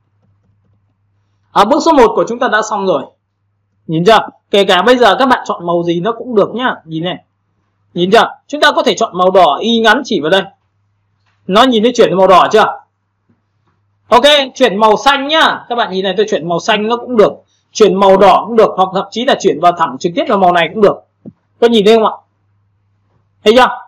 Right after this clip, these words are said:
Bởi vì bản thân của cái hình này nó chính là hình màu xanh. Còn cái ảnh này chui vào bên trong thì là nó là <coughs> ảnh của nó rồi nha. <coughs> Phần thứ hai, sau khi đã làm xong cái phần này thì tôi sẽ cho nó một cái giải pháp no go. Tôi kéo vào đây một tí,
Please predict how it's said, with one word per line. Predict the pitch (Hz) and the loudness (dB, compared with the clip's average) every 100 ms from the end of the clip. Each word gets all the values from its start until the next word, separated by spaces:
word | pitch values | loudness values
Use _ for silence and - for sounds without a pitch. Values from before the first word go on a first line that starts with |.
| _ _ | _ _
Bởi | 202 202 | 0 2
vì | 233 247 | 0 0
bản | 233 190 | 0 0
thân | 269 294 | -2 -2
của | 202 | -4
cái | 240 | -2
hình | 262 202 | -4 0
này | 220 208 175 _ _ _ _ | 0 0 -4 _ _ _ _
nó | 214 262 320 | 0 2 2
chính | 285 370 | -2 -4
là | 262 | -4
hình | 202 196 | -4 -6
màu | 190 | -4
xanh. | 240 233 202 _ - | -2 -4 -6 _ -4
Còn | 233 277 | -4 -2
cái | |
ảnh | 269 226 196 | -2 -2 -2
này | 220 202 196 | 0 -2 -2
chui | - 320 | 0 2
vào | 277 247 | 2 0
bên | 262 | 2
trong | 262 254 196 | 2 2 -4
thì | - 185 | -10 -8
là | 180 180 185 - - | -4 -4 -6 -10 -14
nó | 185 190 233 | -6 0 2
là | 294 - - 214 | 2 -2 0 -2
<coughs> | - | -2
ảnh | 190 127 | -8 -8
của | |
nó | 151 247 | -2 0
rồi | 233 - - _ _ _ _ | 0 -2 -14 _ _ _ _
nha. | 202 190 - - | -2 -2 -4 -2
<coughs> | 269 254 - _ _ _ _ _ _ _ | 0 0 -4 _ _ _ _ _ _ _
Phần | 254 | -4
thứ | 302 | 0
hai, | 311 302 277 | 2 2 0
sau | 285 | 0
khi | 277 269 | 0 0
đã | |
làm | 285 220 | 0 2
xong | 254 247 | 2 0
cái | 269 | 0
phần | 214 | -4
này | 202 | -4
thì | 190 196 | -4 -2
tôi | 214 | -2
sẽ | 226 | -4
cho | - 220 214 | 0 4 4
nó | 220 | 2
một | 220 185 | -6 -4
cái | 214 | -2
giải | 196 - | -2 -2
pháp | 247 311 226 | 0 0 0
no | 214 | 0
go. | 190 208 202 - - _ _ | 2 2 2 -2 -10 _ _
Tôi | 233 | -6
kéo | 208 214 240 | 0 2 4
vào | 285 | 4
đây | 233 | 2
một | 202 175 | -2 -2
tí, | 175 196 | -2 -4